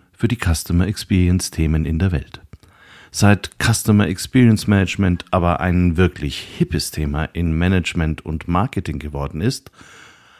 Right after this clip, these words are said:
weist heute fast jede anständige Software, die etwas auf sich hält, in ihrem Marketing auf die revolutionären Möglichkeiten hin,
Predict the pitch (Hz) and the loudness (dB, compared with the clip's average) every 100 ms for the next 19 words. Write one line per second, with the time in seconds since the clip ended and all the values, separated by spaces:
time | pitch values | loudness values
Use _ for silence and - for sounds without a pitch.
0 | _ _ 113 139 160 - - 123 123 123 | _ _ 0 2 0 -6 -4 -2 0 -2
1 | 113 104 95 - - 76 92 120 123 - | -2 -4 -4 -6 -16 -6 -2 0 0 -2
2 | 90 117 117 104 98 92 82 71 82 85 | 0 0 0 -2 0 0 -2 -2 -2 -4
3 | 85 76 73 - 76 - 78 67 - 76 | -4 -4 -4 -6 -8 -6 -8 -10 -8 -4
4 | 80 - - - - - 95 104 101 127 | -4 -6 -20 -20 -16 -4 2 4 6 4
5 | 175 - 107 101 82 - 85 71 76 - | 2 0 2 2 -2 -2 -4 -2 -2 0
6 | 180 170 123 - 92 90 95 92 87 85 | 2 0 0 0 4 6 6 6 6 8
7 | 107 120 123 - - 98 - 85 87 90 | 6 4 0 0 2 2 2 4 4 4